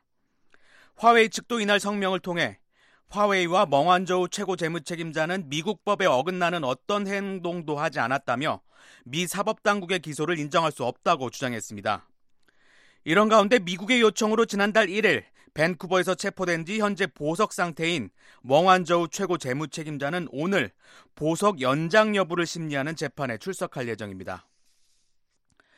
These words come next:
류허 중국 국무원 부총리가 이끄는 중국 정부 대표단이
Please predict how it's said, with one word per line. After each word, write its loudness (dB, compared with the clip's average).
류허 4
중국 -4
국무원 2
부총리가 0
이끄는 -2
중국 -8
정부 -2
대표단이 0